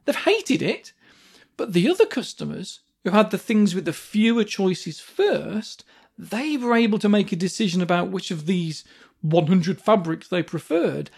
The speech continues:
and reported enjoying the shopping experience more. So, if they want you to spend more money and the default options are more expensive, then we can be manipulated into spending an extra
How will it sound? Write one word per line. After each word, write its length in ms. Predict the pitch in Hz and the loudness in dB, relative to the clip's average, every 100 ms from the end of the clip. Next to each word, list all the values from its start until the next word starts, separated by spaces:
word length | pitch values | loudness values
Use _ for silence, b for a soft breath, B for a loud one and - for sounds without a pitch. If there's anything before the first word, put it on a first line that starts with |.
| b b | b b
and 440 | 214 277 359 247 220 | 0 0 2 4 4
reported 600 | 196 240 233 240 226 220 - | 2 0 4 2 2 -4 2
enjoying 800 | 226 240 180 151 233 277 277 269 | 6 6 4 2 2 2 2 0
the 80 | 262 | -2
shopping 420 | - 359 - 339 | -4 -4 0 0
experience 920 | 233 - - 220 202 180 160 165 175 | -2 -6 -4 0 0 0 -2 -6 -6
more. 400 | 165 143 123 127 _ _ b b b b b | -6 -6 -10 -14 _ _ b b b b b
So, 320 | - 277 247 _ _ _ _ _ _ _ _ _ | 2 2 2 _ _ _ _ _ _ _ _ _
if 120 | 269 | 2
they 100 | 247 | 4
want 200 | 247 320 | 4 0
you 60 | 269 | 0
to 100 | 277 | -2
spend 320 | 233 247 233 | 2 2 4
more 180 | 208 175 | 4 4
money 600 | 170 240 320 156 220 - _ _ - | 4 4 2 0 -4 -6 _ _ 4
and 140 | 185 | 6
the 60 | 180 | 6
default 440 | 175 - 214 175 | 2 2 2 2
options 460 | 190 - - 180 165 | -6 -6 -2 0 2
are 60 | |
more 260 | 175 175 151 | 2 2 0
expensive, 880 | - - 269 392 427 - 165 220 - _ _ _ _ | -6 0 0 0 -4 -4 -4 -4 -6 _ _ _ _
then 160 | 175 185 | 0 2
we 140 | 403 | 2
can 180 | - 359 | 2 4
be 100 | 349 | 4
manipulated 880 | 294 262 370 - 240 156 139 135 180 | 6 2 0 -2 -2 0 -2 -2 -2
into 200 | 196 220 | 0 -2
spending 480 | - 233 233 220 | 0 2 4 4
an 80 | 220 | 2
extra 560 | 233 208 - 240 208 | 0 -4 -2 2 2